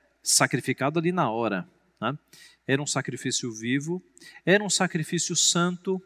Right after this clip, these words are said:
porque você tinha que escolher o animal melhor do rebanho, o macho sem defeito, sem mancha, né? Era consagrado ali o melhor animal, santo, é, vivo, santo e agradável. Agradável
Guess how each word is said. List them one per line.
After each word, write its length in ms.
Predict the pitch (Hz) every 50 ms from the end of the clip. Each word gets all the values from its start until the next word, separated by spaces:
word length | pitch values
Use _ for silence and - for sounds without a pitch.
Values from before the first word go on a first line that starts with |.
| _ _ _ _ _ _ - - _ _
porque 180 | 151 131 -
você 240 | 151 156 147 - 170
tinha 220 | 160 - 180 180
que 100 | 170 -
escolher 680 | 175 - - - 170 151 143 160 170 175 156 135 117 - -
o 120 | - 139 143
animal 720 | 147 147 147 135 131 131 143 147 147 143 135 131 135 - _ _ _
melhor 680 | 135 123 123 139 180 208 180 147 135 139 156 185 190 180 -
do 120 | - 131
rebanho, 600 | 123 127 117 107 113 120 131 147 160 170 180 180 - _ _ - - _ _ _ _ _ _ _
o 80 | - 131
macho 680 | 127 127 131 139 147 151 147 - - - - 151 147 - _ _ _ _ _
sem 340 | - - - - 156 147 143
defeito, 880 | 143 143 135 - - 156 151 147 147 147 143 147 - - 147 139 143 - _
sem 320 | - - - - 160 151
mancha, 640 | 143 139 143 147 147 143 - - - 160 147 151 156 - _
né? 240 | - 123 135 156 175 - _ _ - - _ _ _ -
Era 200 | 123 127 139 139
consagrado 840 | - - 175 208 220 - - - 156 135 123 139 151 160 160 135 127
ali 160 | 120 120 139
o 80 | 151 139
melhor 300 | 131 123 117 131 156 170
animal, 640 | 170 156 135 120 113 110 117 135 170 190 185 _ _ _ _ _ _ - - - - _ _ _ _
santo, 680 | - - - - - - - 165 160 185 190 - 185 127
é, 260 | 131 123 113 107 107
vivo, 340 | 107 120 147 202 214 180 160
santo 340 | - - 170 170 180 175 175
e 40 |
agradável. 640 | 170 160 160 165 165 156 139 127 123 123 110 110 107 -
Agradável 880 | - 131 151 147 151 143 131 120 135 170 208 220 180 156 143 120 104 -